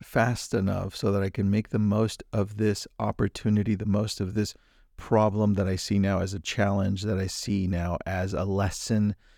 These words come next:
in my life to be able to grow through." Celebrate the growth. Acknowledge that it's hard.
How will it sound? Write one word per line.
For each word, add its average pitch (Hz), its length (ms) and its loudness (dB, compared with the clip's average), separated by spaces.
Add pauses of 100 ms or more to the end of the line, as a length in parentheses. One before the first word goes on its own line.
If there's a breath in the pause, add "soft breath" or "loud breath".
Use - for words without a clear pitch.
(120 soft breath)
in 104 140 -2
my 92 160 2
life 95 400 0
to - 120 -2
be 92 160 0
able 87 180 -2
to 85 160 -2
grow 92 580 0 (400)
through." - 640 -4 (260)
Celebrate 180 640 -2
the - 80 -2
growth. - 440 -2 (840)
Acknowledge 139 440 0
that 135 180 0
it's 135 120 -4
hard. 127 460 -4